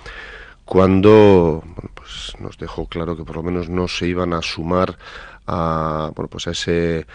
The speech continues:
a ese frente contra Bildu que, por el que estaban apostando tanto el Partido Popular como el Partido Socialista. Bueno, es verdad que eso, eh, es positivo desde nuestro punto de vista,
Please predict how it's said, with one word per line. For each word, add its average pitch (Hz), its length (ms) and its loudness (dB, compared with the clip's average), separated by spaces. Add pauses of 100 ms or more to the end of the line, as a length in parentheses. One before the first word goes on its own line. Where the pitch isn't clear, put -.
(200)
a 95 100 -6
ese 90 240 -2
frente 95 680 4
contra 82 380 -4
Bildu 90 260 -2
que, 80 380 -4
por 76 160 -8
el 73 60 -10
que 76 40 -8
estaban 82 240 -4
apostando 82 420 -4
tanto 82 680 -2
el 80 100 -12
Partido 78 300 -6
Popular 82 260 -4
como 80 120 -6
el 73 80 -8
Partido 73 260 -8
Socialista. 73 580 -8 (320)
Bueno, 90 200 -4 (760)
es - 120 -10
verdad 78 180 -2
que 82 120 -8
eso, 82 520 0 (140)
eh, 73 440 -6
es - 120 -6
positivo 101 560 -2
desde 90 180 0
nuestro 82 260 -4
punto 92 260 -4
de 90 60 2
vista, 117 520 2